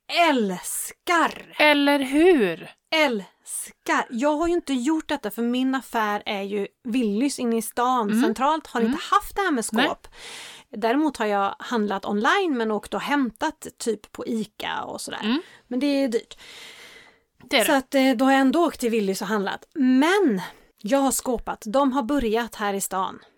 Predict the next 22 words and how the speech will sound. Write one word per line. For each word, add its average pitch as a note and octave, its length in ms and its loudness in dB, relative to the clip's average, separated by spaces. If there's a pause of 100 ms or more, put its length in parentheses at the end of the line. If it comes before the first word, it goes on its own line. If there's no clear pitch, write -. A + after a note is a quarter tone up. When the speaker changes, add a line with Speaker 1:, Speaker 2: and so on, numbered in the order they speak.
(160)
Speaker 2:
Ja. E4+ 320 -6 (380)
Speaker 1:
Och C4 480 4 (240)
så - 220 -2
himla A3 640 -2
smidigt. A3 640 -6 (320)
Fredag C#4 320 -2
kväll A#3+ 280 -4
satt - 260 -6
jag G#3 60 0
och G#3 60 -6
knappade G#3 340 -4
hem G#3+ 380 -2 (380)
allt G#3+ 240 -2
vi G3+ 80 -6
behövde. G3 580 -4 (600)
Och F#4+ 140 -2
så F4+ 140 -2
åkte B3 220 -6
jag A3 100 2
och G#3+ 60 0
hämtade G3 420 -4
det - 160 -10